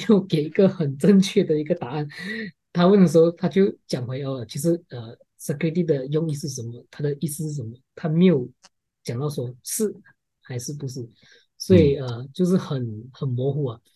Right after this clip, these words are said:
Speaker 1: 所以很多人就开始就是、呃，骂咯，“哇，其实这个，呃，
Speaker 2: <laughs>
Speaker 1: 整个市场啊，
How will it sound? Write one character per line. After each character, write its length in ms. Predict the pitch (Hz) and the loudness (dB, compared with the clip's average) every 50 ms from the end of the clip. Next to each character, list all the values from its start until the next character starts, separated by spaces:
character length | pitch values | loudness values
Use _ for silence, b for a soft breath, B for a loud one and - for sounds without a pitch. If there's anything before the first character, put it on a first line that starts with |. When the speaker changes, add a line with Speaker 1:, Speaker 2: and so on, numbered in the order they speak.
| B B B _ | B B B _
Speaker 1:
所 120 | - 185 | 0 0
以 40 | 147 | 0
很 80 | 151 | 2
多 80 | 147 147 | 0 0
人 60 | 147 | -2
就 80 | 175 180 | -2 -2
开 100 | - 156 | -2 -4
始 140 | 139 131 127 | -6 -6 -6
就 140 | 143 147 | -6 -4
是、 100 | 151 151 | -4 -4
呃， 180 | 160 120 110 107 | -6 -6 -8 -10
骂 220 | 117 139 151 151 | -6 -4 -2 -2
咯 240 | 143 131 131 127 - - | -2 -4 -6 -10 -12 -12
，“哇， 200 | 160 135 117 113 | -10 -10 -10 -8
其 100 | - 143 | -8 -8
实 160 | 143 160 151 | -6 -4 -2
这 120 | 143 156 143 | -2 0 0
个， 140 | 147 139 | 0 -2
呃， 240 | 131 127 - - 120 | -4 -6 -10 -10 -4
Speaker 2:
<laughs> 520 | - - 127 147 135 170 180 196 - - _ - | -2 2 4 4 4 4 4 2 -2 -6 _ -4
Speaker 1:
整 100 | 147 143 | 0 4
个 140 | 175 196 190 | 6 6 6
市 180 | - - 208 | 6 4 2
场 180 | 185 151 143 143 | 2 2 0 2
啊， 220 | 147 147 151 147 | 2 0 0 -2